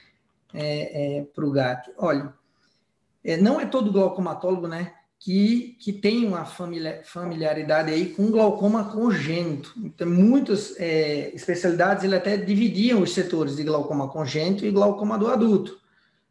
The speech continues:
É, não sei como é que é aí na, na fundação,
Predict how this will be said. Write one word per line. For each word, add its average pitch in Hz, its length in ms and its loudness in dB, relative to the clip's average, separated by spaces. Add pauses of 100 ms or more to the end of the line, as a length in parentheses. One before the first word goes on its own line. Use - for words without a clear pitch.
(220)
É, 143 220 -8
não 160 160 -2
sei 180 180 2
como 185 220 2
é 190 80 2
que 196 100 -2
é 185 40 2
aí 175 120 0
na, 151 380 -2
na 139 120 -12
fundação, 143 800 -2